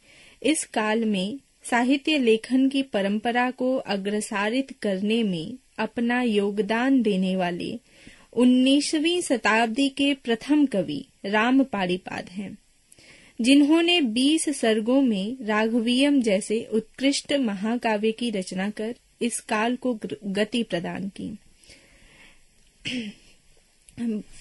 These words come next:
आधुनिक, अ, इस प्रकार हम, अ, आधुनिक साहित्य में, वैदिक साहित्य में स्त्री लेखन की जिस परंपरा को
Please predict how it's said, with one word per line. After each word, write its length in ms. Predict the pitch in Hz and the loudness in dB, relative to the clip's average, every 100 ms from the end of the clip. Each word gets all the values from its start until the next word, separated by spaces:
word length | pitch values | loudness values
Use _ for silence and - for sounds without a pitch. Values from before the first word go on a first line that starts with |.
| - | -6
आधुनिक, 560 | 233 269 269 302 339 - | 2 2 4 0 0 0
अ, 960 | 349 349 349 311 - 214 226 220 - 285 | 0 2 0 -4 -6 -4 -2 -4 -2 -2
इस 140 | 311 | -2
प्रकार 400 | - 311 311 330 | 0 0 2 0
हम, 240 | 320 302 254 - | 0 0 -2 0
अ, 80 | 233 240 240 233 233 | 4 6 6 4 2
आधुनिक 500 | 226 240 285 302 330 | 2 2 4 4 2
साहित्य 500 | - 285 277 294 - | -2 2 2 2 2
में, 260 | 285 254 285 | 2 2 2
वैदिक 420 | 233 233 269 311 | 4 4 4 -2
साहित्य 520 | - 294 277 277 302 | 0 2 4 2 0
में 340 | 285 254 254 339 - _ 247 | 2 2 0 -4 -10 _ -6
स्त्री 400 | 247 285 311 320 | -4 -2 2 4
लेखन 460 | 269 233 262 277 | 4 2 2 2
की 340 | 269 240 233 285 _ - - _ 220 | 4 0 -2 -6 _ -20 -20 _ 0
जिस 240 | 294 320 | 2 2
परंपरा 640 | - 240 240 233 247 277 | 0 0 2 2 2 2
को 420 | 277 202 185 233 | 0 0 -2 -2